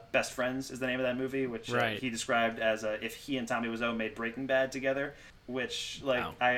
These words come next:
Speaker 1: I kinda wish I had gone to that. Uh, <laughs> like,
Speaker 2: <laughs>
Speaker 1: I, I
Speaker 2: We're too busy watching real Breaking Bad.
Speaker 1: <laughs> Pretty much. I've been obsessively rewatching Breaking Bad to prepare for El Camino, of course.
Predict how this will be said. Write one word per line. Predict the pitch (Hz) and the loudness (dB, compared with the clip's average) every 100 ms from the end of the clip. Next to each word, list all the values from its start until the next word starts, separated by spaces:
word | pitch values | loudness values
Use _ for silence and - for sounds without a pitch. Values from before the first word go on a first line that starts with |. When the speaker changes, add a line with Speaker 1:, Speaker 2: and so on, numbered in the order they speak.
| 123 | 4
Speaker 1:
I | 127 127 117 | 4 4 0
kinda | - 170 156 | 4 6 6
wish | 143 143 | 4 4
I | 131 | 4
had | 110 | 2
gone | 113 117 | 2 0
to | 123 | 4
that. | 135 135 135 | 6 6 6
Uh, | 123 117 - - - - | 6 8 8 2 -14 0
<laughs> | 190 - 180 165 180 - | 2 2 4 8 8 12
like, | 160 170 | 12 12
Speaker 2:
<laughs> | |
Speaker 1:
I, | 180 165 - | 10 10 8
I | 165 | 10
Speaker 2:
We're | 170 | 10
too | - 175 | 8 6
busy | 156 160 147 | 10 8 10
watching | 143 143 143 135 117 | 10 10 8 4 4
real | 131 123 | 6 6
Breaking | 120 123 113 117 | 8 4 4 2
Bad. | 117 113 139 147 | 2 2 0 -4
Speaker 1:
<laughs> | |
Pretty | - - 320 226 202 | -8 -8 2 8 8
much. | 147 139 113 | 10 6 6
I've | 120 | 4
been | 127 120 113 - - | 4 2 0 -8 -4
obsessively | - 147 165 131 139 | 0 4 2 4 4
rewatching | 135 127 117 | 8 6 6
Breaking | 117 113 110 | 2 0 2
Bad | 107 107 | 0 0
to | |
prepare | - - 107 | -2 -2 0
for | 101 92 - | -2 -6 -2
El | 113 | -2
Camino, | 113 110 95 90 | -4 -8 -8 -10
of | - | -6
course. | 101 95 | -6 -6